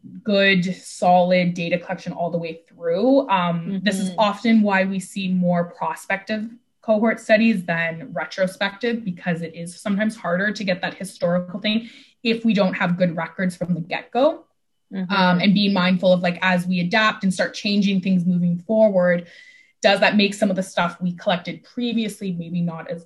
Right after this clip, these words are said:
Speaker 1: good, or are we not gonna be able to use it to compare? Um, and then the other big thing is just participant dropout. I think when we're trying to deal with that, and we've had that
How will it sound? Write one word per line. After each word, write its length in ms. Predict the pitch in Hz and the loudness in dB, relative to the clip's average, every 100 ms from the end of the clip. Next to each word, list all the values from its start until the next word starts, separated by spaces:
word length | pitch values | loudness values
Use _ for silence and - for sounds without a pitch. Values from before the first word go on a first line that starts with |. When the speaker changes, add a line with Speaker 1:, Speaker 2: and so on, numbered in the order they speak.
| - | -12
Speaker 1:
good, 460 | 156 175 226 277 - | -2 0 0 -2 -2
or 200 | 190 175 | 0 0
are 40 | |
we 80 | 170 | 0
not 240 | 175 165 - | -2 -4 -4
gonna 120 | 175 | -2
be 80 | 175 | -2
able 120 | 170 | -4
to 120 | - | -2
use 220 | 175 165 | -2 -4
it 120 | 175 - | -10 -14
to 100 | 185 | -10
compare? 580 | 175 - 262 269 277 - _ - - - _ | -10 0 4 4 2 -6 _ -20 -20 -20 _
Um, 220 | 208 202 202 | 0 0 4
and 120 | 214 | 4
then 100 | 226 | 6
the 160 | 277 - | 6 4
other 260 | 196 208 226 | 2 4 4
big 300 | 202 190 - | 2 0 0
thing 160 | 180 | 0
is 160 | 170 170 | 0 -2
just 240 | 185 175 | -4 -6
participant 580 | - 185 185 185 202 160 | -6 -4 -4 -2 -2 -2
dropout. 640 | - 165 - - - - - _ _ _ | -6 -8 -6 -8 -10 -18 -20 _ _ _
I 80 | 185 | -4
think 260 | 180 185 180 | 0 0 2
when 120 | 185 | 2
we're 100 | 180 | 2
trying 400 | 175 180 180 180 | 0 0 2 2
to 120 | 190 | 0
deal 360 | 175 185 180 175 | -4 2 4 4
with 120 | 180 | 2
that, 120 | 165 | 0
and 80 | 175 | 0
we've 140 | 202 190 | -2 0
had 320 | 190 185 175 | 2 2 2
that 440 | 180 185 190 - | 2 2 0 -2